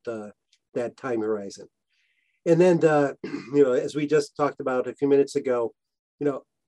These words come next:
change is gonna take time. You know, you're not gonna solve everything. You're not gonna have the, the perfect process in that first cycle that, that you're running.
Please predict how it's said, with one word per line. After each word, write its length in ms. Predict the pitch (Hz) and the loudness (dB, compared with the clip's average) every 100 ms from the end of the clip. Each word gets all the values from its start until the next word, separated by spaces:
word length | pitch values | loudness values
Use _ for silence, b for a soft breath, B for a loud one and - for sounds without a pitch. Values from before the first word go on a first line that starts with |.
| _ - - _ - | _ -20 -20 _ -20
change 320 | - 180 175 147 | -4 4 4 4
is 120 | 143 | 0
gonna 180 | 147 135 | 0 0
take 240 | 139 120 | -2 -6
time. 300 | - 110 90 _ _ - | -10 -12 -12 _ _ -8
You 80 | |
know, 180 | 120 113 - | -6 -6 -8
you're 120 | 131 | 0
not 160 | 151 156 | 0 2
gonna 160 | 160 | 0
solve 420 | - 151 143 139 | 0 0 2 4
everything. 400 | 135 127 - 139 | 2 0 -2 -2
You're 100 | 131 | 0
not 140 | 135 147 | -4 -4
gonna 140 | 147 | -4
have 160 | 135 - | -4 -6
the, 140 | 120 - _ _ | -10 -12 _ _
the 80 | - | -18
perfect 460 | - 190 170 143 - | -4 0 0 -2 -2
process 600 | 143 143 151 135 123 - _ _ - | 0 0 2 0 0 -8 _ _ -8
in 80 | 139 | -4
that 160 | 131 - | -4 -6
first 320 | - 160 - | 0 0 2
cycle 360 | 151 147 139 120 | -2 0 0 -2
that, 200 | 120 - | -4 -4
that 260 | 131 127 135 | -4 -4 -4
you're 100 | 127 | -2
running. 360 | 139 165 160 | 0 2 0